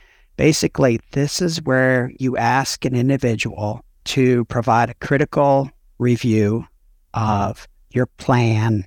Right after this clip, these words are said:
or solution that you've come up with or that the team has come up with. The key word here is ask. So you're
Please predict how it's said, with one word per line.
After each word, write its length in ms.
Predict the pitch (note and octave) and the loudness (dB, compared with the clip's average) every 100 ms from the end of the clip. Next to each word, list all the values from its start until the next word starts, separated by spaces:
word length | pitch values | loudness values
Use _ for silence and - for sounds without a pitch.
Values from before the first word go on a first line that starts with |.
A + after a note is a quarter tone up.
| - | -6
or 100 | G#2+ | -6
solution 600 | - B2+ C3+ B2 G#2+ G2 | -2 0 2 0 -2 -4
that 100 | G2 | -4
you've 180 | G2+ | -4
come 160 | - G#2+ | -2 -2
up 160 | G2+ - | -2 -4
with 240 | - - | -10 -4
or 120 | G2+ | -2
that 160 | G2+ G#2 | -2 -2
the 80 | G#2+ | -2
team 320 | - B2 G#2+ | 0 2 2
has 120 | A2 | -2
come 220 | - A#2+ | -2 -2
up 160 | G2+ - | -2 -6
with. 160 | G2+ - _ _ _ _ - _ _ | -12 -14 _ _ _ _ -20 _ _
The 80 | - | -8
key 220 | - F3 | 0 2
word 280 | C#3+ C#3+ C3+ | 4 2 2
here 160 | A#2 G2 | 2 -2
is 100 | - | -2
ask. 500 | A#2+ G2 D2+ - - - - _ _ _ | -4 -2 -4 -8 -12 -12 -14 _ _ _
So 460 | - C3+ A#2 A2 B2 _ _ _ _ D3 | -6 -2 0 -2 -6 _ _ _ _ 0
you're 300 | D#3 E3 | 0 0